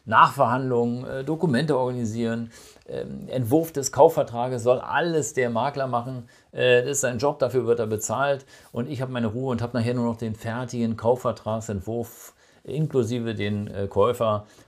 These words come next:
für meine Immobilie sozusagen vor mir zu liegen und brauche nur noch sagen, „Okay, den will ich, den nicht, den will ich, den will ich nicht. So will ich, so will ich, so will ich nicht.“ Also das ist die Variante, warum du einen Makler beauftragen solltest. Und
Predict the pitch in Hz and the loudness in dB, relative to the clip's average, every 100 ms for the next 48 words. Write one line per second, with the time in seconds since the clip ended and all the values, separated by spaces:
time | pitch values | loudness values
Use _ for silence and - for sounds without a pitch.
0 | _ 135 131 117 113 107 98 127 127 110 | _ 0 2 2 0 -2 0 0 0 -2
1 | 107 107 95 101 107 98 - 165 190 180 | -6 -4 -2 -2 -2 -4 -6 -4 -2 -2
2 | 156 147 127 135 139 - 113 - 131 110 | 0 0 0 -4 -6 -6 -6 4 4 6
3 | 113 117 110 104 95 101 107 95 - 107 | 0 2 0 -2 0 0 0 -4 -6 -6
4 | 95 113 110 104 101 101 98 104 110 110 | -4 -4 -4 -4 -4 -4 -2 0 -2 -2
5 | 98 101 98 95 104 101 101 101 131 113 | -4 -2 -4 -4 -2 -2 -2 -4 -4 -6
6 | - - - _ 117 117 117 110 110 110 | -12 -20 -20 _ 0 2 2 0 -4 -4
7 | 101 107 104 104 135 120 110 - 104 120 | -4 -4 -4 -4 0 0 0 2 4 4
8 | 117 - - 135 156 147 127 - 120 117 | 0 -4 2 2 2 -2 -8 -6 -6 -4
9 | 117 110 110 101 101 117 123 104 95 107 | -2 4 4 4 -2 -4 -4 -2 -2 0
10 | 101 85 92 101 92 90 104 123 110 107 | -2 -2 -4 -2 -2 -2 -4 -2 0 0
11 | 107 101 - 175 180 | 0 -4 -2 -2 -2